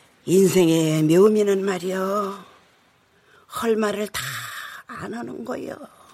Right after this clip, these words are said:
너 사연 없는 사람이 세상에 있는 줄 알아? 근데 사람이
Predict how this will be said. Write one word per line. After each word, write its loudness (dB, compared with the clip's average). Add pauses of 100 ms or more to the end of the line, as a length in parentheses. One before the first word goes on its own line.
(1400)
너 -6
사연 -2
없는 2
사람이 -6
세상에 -4
있는 -2
줄 -10
알아? -8 (1500)
근데 -10
사람이 -6